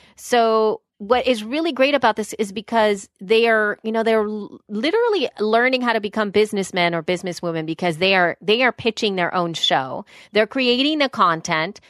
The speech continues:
They're able to totally evaluate and analyze the content that they learned in school and put it together and put it out there. So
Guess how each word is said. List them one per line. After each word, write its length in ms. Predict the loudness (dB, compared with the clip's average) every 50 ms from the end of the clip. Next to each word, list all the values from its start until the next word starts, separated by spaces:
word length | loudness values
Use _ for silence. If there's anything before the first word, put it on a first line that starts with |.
| _ _
They're 120 | 0 0
able 300 | 2 0 0 0 0 -2
to 400 | -2 -4 -4 -4 -2 -2 -2 -4 -6 _ _ _ _ _ _
totally 560 | -20 -12 -2 0 0 2 2 0 -2 0 0
evaluate 640 | 0 2 4 2 4 4 2 2 2 2 2 2 0
and 140 | -2 -4 -2
analyze 560 | -2 -2 0 0 0 2 2 2 2 2 -2
the 80 | -4 -8
content 420 | -4 -2 -2 -2 0 -2 -4 -2 -2
that 140 | -2 -2 -2
they 120 | -4 -6
learned 260 | -4 -4 -6 -4 -6
in 120 | -8 -8 -8
school 300 | -10 -8 -6 -4 -4 -4
and 120 | -6 -4
put 100 | -4 -4
it 140 | -4 -4 -6
together 480 | -10 -6 -2 0 0 0 0 -2 -4 -4
and 180 | -4 -6 -4
put 120 | -2 0 2
it 100 | 2 2
out 220 | 2 2 0 -2
there. 240 | -8 -12 -12 -16 -20 _ -20 -20 -20 -20 _
So 720 | -14 -2 2 4 6 6 6 6 6 4 4 2 0